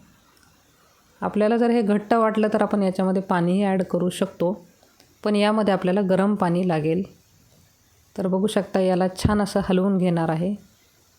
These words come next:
गाठी मोडत मोडत याला छान आपल्याला हलवून घ्यायचं आहे. तर हे पिठलं शिजल्यावर अधिकच घट्ट होते, त्यामुळे याच्यामध्ये मी अजून थोडंसं पाणी घालून घेणार आहे,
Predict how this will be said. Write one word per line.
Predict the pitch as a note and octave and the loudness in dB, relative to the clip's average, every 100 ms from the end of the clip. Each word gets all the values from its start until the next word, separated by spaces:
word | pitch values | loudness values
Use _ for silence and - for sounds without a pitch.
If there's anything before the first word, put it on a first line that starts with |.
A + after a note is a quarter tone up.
| F#3+ F3 | -6 -2
गाठी | E3+ E3+ F#3 | -2 0 0
मोडत | F#3 F3+ F#3 F#3 | 2 2 2 0
मोडत | F3 E3+ F3+ F3+ | 0 2 0 0
याला | E3 D#3+ | 0 -2
छान | - F#3 F3+ | -2 -2 -2
आपल्याला | E3 D#3 F#3+ | 0 -2 0
हलवून | F3 E3 F3+ | 0 0 0
घ्यायचं | F3 D#3+ E3 D#3+ | 2 0 -2 -4
आहे. | D3 F#3 - - _ _ _ _ _ _ _ - | -2 -4 -6 -18 _ _ _ _ _ _ _ -6
तर | F#3+ F#3 | 0 2
हे | G3+ A3 - - _ - | 2 0 -2 -12 _ -6
पिठलं | F#3+ F3+ G3+ | -6 -2 -2
शिजल्यावर | - G3+ F#3+ G3+ G#3+ G#3 | 2 2 4 2 2 2
अधिकच | F#3 G3+ G#3 F#3 | 2 0 0 2
घट्ट | F#3+ G#3 - | 0 0 0
होते, | F#3 E3 F3+ G3+ - _ _ _ _ _ - _ _ _ _ - _ - | 0 0 -2 -4 -8 _ _ _ _ _ -20 _ _ _ _ -20 _ -4
त्यामुळे | F#3 F3 E3+ G#3 A#3+ - - - - | -2 0 0 0 -2 -8 -20 -16 -2
याच्यामध्ये | F3+ F3+ G#3+ A3 A3 G#3+ | 0 0 0 0 2 2
मी | G#3+ A3 - - _ _ _ _ _ F#3+ | 0 -2 -10 -20 _ _ _ _ _ -6
अजून | F3 G#3+ F#3 | -2 0 0
थोडंसं | G3 F#3 F#3+ | 0 0 0
पाणी | F#3 E3+ F3+ | 0 2 2
घालून | F#3 F3 F#3+ F3+ | 2 0 0 2
घेणार | F3 E3 E3+ | 2 0 0
आहे, | E3+ E3 | -2 -2